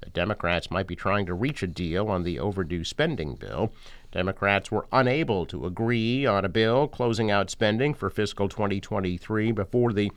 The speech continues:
formal sessions ended on November fifteenth. Now must come up with a bill that attracts unanimous support in informal sessions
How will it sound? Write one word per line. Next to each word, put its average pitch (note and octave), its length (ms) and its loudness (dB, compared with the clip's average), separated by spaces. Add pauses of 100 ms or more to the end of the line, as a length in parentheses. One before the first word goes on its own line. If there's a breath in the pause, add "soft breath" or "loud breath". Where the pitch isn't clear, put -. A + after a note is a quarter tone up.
(200 soft breath)
formal G3 300 6
sessions - 640 0
ended A2 420 2
on G2 140 2
November E2+ 380 0
fifteenth. E3 580 -2 (500 soft breath)
Now D#2 240 6
must D#2+ 200 -4
come F#2 120 -2
up - 160 0
with F2+ 120 -6
a D#2 40 -2
bill D#2 340 -2
that - 120 -2
attracts - 500 0
unanimous F2 520 0
support F2 500 0 (140)
in F#2 200 0
informal F2 800 0
sessions F#2+ 640 -2